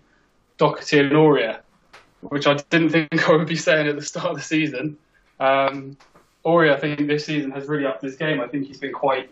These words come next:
reliable, which, again, I didn't think I'd be saying. But Doherty, <sighs> he's okay. He's hit the ground running to a degree, and obviously he, he set up the winning goal yesterday. I'm still not a hundred percent convinced of him defensively, one-on-one.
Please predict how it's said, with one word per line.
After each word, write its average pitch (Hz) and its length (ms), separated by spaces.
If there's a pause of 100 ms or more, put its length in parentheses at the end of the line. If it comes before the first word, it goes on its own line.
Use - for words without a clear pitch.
(180)
reliable, 139 500
which, 131 300
again, 139 260
I 131 60
didn't 139 220
think 139 140
I'd 127 120
be 131 60
saying. 139 380
But 151 300 (600)
Doherty, 156 720 (300)
<sighs> - 380
he's 165 160
okay. 175 480
He's 160 200
hit - 180
the 160 80
ground 165 440
running 156 440 (260)
to 156 160
a 143 40
degree, 147 540
and 139 100
obviously 139 260
he, 135 240 (440)
he - 60
set - 180
up 135 100
the 139 60
winning 135 260
goal 139 240
yesterday. 123 600 (640)
I'm - 80
still 170 260
not 156 100
a 143 40
hundred 160 280
percent 147 280
convinced 147 640
of 139 200
him 139 440
defensively, 147 680
one-on-one. 139 720